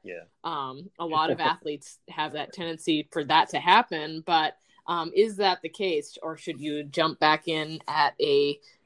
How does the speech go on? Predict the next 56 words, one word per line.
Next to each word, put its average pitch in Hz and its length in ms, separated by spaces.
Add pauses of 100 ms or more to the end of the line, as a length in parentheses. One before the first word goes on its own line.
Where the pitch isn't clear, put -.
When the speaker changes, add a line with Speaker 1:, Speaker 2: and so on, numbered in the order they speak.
(120)
Speaker 2:
you 151 160
know, 135 340 (380)
and 165 160
slowly 175 400
get 151 160
back 139 240
into 156 260
things, 123 380
I 123 120
guess? 107 400 (200)
Speaker 1:
Well, 139 100
I 170 40
kinda 190 280
had 160 120
a 127 60
different, 135 440
um, 117 420
you 139 100
know, 131 60
'cause 123 120
I 139 60
just, 151 240
I 147 140
don't 156 100
know 139 160
how 131 80
much 131 160
you 123 80
know 120 120
about 107 200
my 110 120
background, 110 300
but 113 100
I 131 40
don't 143 120
like 139 140
to 123 80
follow 113 280
what 110 80
everybody 101 240
else 92 160
says. - 220 (460)
I 123 60
like 143 160
to 156 60
look 147 160
at 139 60
things 127 200
logic, 123 360
with 117 200
logic 120 220
and 110 100
reason 113 320
and 104 100
say, 113 140
"Okay, 107 240